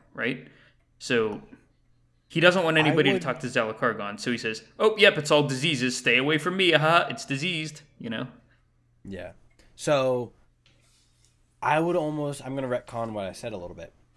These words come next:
Speaker 2: I would almost want him to be closer to, like, the base or even underground almost then.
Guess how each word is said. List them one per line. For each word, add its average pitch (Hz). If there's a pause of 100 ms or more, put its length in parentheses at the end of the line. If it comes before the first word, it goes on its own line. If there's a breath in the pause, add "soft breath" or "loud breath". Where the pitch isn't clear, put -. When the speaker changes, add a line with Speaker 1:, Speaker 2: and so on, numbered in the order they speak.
(140)
Speaker 2:
I 131
would 147
almost 127
want 127
him 117
to -
be 110
closer 113
to, 110
like, 101
the 113
base 110
or 120
even 113
underground 101
almost 160
then. 190